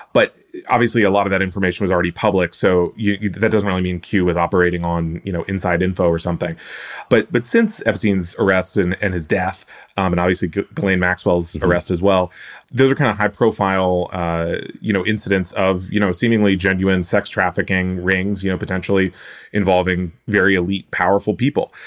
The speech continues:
Speaker 1: Um, and so while that's not really what QAnon was about, uh, it, it, it's offered, it, it sort of served as a way to get that stuff in the headlines,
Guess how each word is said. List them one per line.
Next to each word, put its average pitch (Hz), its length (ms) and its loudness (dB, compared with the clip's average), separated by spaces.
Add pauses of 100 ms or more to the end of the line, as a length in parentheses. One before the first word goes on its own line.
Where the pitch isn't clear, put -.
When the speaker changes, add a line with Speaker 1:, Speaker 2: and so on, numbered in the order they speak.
(300)
Speaker 1:
Um, 95 200 2
and 101 120 0
so 131 100 2
while 127 120 4
that's 170 200 0
not 202 140 0
really 165 220 4
what 107 180 2
QAnon 101 760 0
was 101 220 -2 (160)
about, 104 540 0 (120)
uh, 95 280 2
it, - 720 -12
it, - 300 -8
it's - 460 -2
offered, 131 440 4
it, 107 200 -4
it 123 140 0
sort 147 120 2
of 120 60 0
served 120 240 2
as 107 100 0
a 104 40 2
way 101 140 4
to 95 100 -6
get 101 160 0
that 95 140 0
stuff 92 140 -2
in 92 80 -2
the 90 60 -2
headlines, 92 540 -2